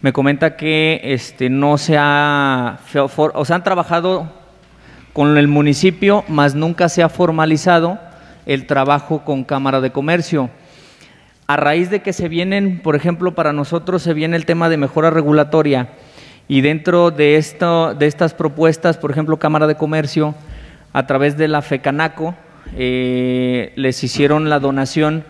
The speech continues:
de un kiosco virtual, que yo creo que más o menos como en dos meses lo estarán, lo estarán instalando.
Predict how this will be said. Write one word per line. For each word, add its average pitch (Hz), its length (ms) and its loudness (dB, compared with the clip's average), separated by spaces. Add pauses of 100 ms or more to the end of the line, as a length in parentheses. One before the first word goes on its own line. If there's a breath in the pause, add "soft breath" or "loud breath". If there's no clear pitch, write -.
(380 loud breath)
de 131 160 0
un 151 160 2
kiosco 160 480 0
virtual, 160 560 2 (260)
que 120 560 -2
yo 127 140 -2
creo 143 160 -2
que 151 80 -4
más 143 180 0
o 151 40 -2
menos 147 140 -2
como 135 200 0
en 127 80 2
dos 135 180 2
meses 147 500 2 (420 loud breath)
lo 123 100 2
estarán, 135 560 0
lo 135 120 0
estarán 135 380 0
instalando. 151 720 0